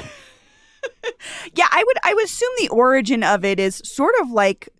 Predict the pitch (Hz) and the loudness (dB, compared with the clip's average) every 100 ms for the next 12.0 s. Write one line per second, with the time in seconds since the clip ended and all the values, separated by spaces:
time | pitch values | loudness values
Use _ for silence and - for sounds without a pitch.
0 | _ - 208 196 185 220 180 - 190 175 | _ -6 -6 -6 -6 -2 -2 0 0 0
1 | 165 160 - 240 247 202 160 160 156 165 | -2 -4 -4 -4 -2 -2 0 0 -2 -2
2 | 170 - - - - - 330 - - - | -2 -2 -16 -20 -20 -6 -6 -6 -16 -20
3 | - _ 220 294 339 370 254 - 185 - | -20 _ -2 0 2 2 0 0 -4 -4
4 | - - 196 202 196 185 - 170 170 165 | -2 0 2 0 0 -2 -4 -4 -2 0
5 | 156 196 175 160 196 233 233 170 - 156 | 0 -2 -4 -6 -2 -4 -4 -12 -2 -2
6 | 143 160 156 156 160 _ 165 165 139 214 | -2 -4 -6 -4 -6 _ -6 0 0 0
7 | - - - - _ - 175 175 170 165 | -6 -20 -20 -20 _ -6 -2 0 0 -2
8 | 170 - _ 190 233 254 - 180 196 202 | -8 -14 _ 0 2 4 0 -2 2 4
9 | 202 233 247 247 254 190 185 175 175 180 | 4 2 0 0 -2 -2 0 2 4 2
10 | 208 254 277 214 208 233 - - 247 240 | 0 -2 0 0 0 -4 -4 -2 0 0
11 | 220 208 208 202 202 202 165 190 - | 0 0 0 0 2 0 -2 -4 -6